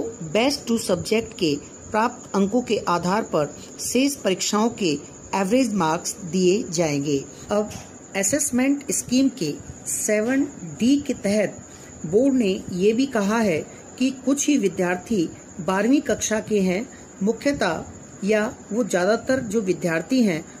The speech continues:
वो दिल्ली से हैं, जिन्होंने केवल अपनी एक या दो ही परीक्षाएं दी हैं। उनका result, जो कि परीक्षाएं दी हैं, उन, इनमें प्राप्त अंक आंतरिक performance,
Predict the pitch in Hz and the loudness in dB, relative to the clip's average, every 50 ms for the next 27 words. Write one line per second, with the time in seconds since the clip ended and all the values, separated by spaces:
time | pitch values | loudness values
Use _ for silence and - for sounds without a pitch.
0 | - - - 196 240 269 285 277 - 165 156 190 190 202 240 240 - 247 233 208 | -16 -8 -2 0 2 2 0 0 -2 -2 0 0 2 2 2 0 2 2 2 4
1 | 202 196 214 285 - - - - - - - 160 156 226 233 262 277 277 269 214 | 4 2 0 -2 -6 -10 -16 -18 -18 -16 -12 -4 0 2 4 6 6 6 4 4
2 | - - 175 165 170 190 202 214 - - - - 208 202 - - 233 202 170 156 | 2 2 2 4 4 2 2 0 -4 -10 -8 -8 -6 -6 0 2 2 2 2 2
3 | - - - - - - - - 247 269 285 285 285 - 180 156 160 196 - - | -2 -6 -14 -18 -18 -10 -2 0 4 4 4 2 2 0 0 0 0 -4 -8 -12
4 | 175 151 240 269 269 233 214 208 - - 170 165 165 - - - 196 165 147 160 | 0 2 4 4 6 4 4 0 0 0 0 0 0 0 0 0 2 0 0 -2
5 | 202 - - - - - - 156 214 226 220 190 165 165 139 135 - - - - | -4 -8 -14 -16 -14 -12 -4 0 0 2 2 2 2 0 -2 -4 -6 -12 -16 -16
6 | - - - - - - - - - - - - - 247 262 277 262 - 247 202 | -16 -18 -18 -20 -20 -20 -20 -20 -20 -20 -20 -4 2 4 6 6 4 4 2 0
7 | 180 175 - - - - - 185 202 196 202 240 247 247 240 - - 175 - 220 | 0 0 -2 -6 -12 -8 0 2 2 4 4 4 2 2 -2 -4 -10 -4 0 2
8 | 240 269 254 - 247 226 233 - - - - - - 185 185 180 - - 226 247 | 2 2 2 -2 -2 -2 -2 -4 -6 -12 -12 -4 0 0 0 2 2 0 2 2
9 | 277 277 214 180 208 240 247 220 180 156 165 208 - - - - - - - - | 2 2 2 2 2 4 4 4 2 2 -2 -6 -10 -14 -18 -18 -18 -18 -18 -4
10 | - 269 247 247 - - - 247 262 285 277 220 175 156 175 - - - - - | 0 2 2 2 0 -2 2 4 6 6 6 6 4 2 0 -4 -12 -18 -20 -20
11 | - - 208 208 233 254 - - - - 208 185 175 180 180 - - - - - | -6 -2 0 0 0 -2 -4 -10 -6 -2 0 2 2 2 0 -4 -12 -18 -18 -14
12 | - - - - - - - - 196 202 226 233 240 - 277 277 - - - 170 | -14 -14 -14 -14 -16 -16 -10 -4 -2 0 0 0 2 0 0 0 0 0 0 0
13 | - - - 214 226 233 233 233 240 240 - | 0 2 0 2 4 4 4 4 2 2 -2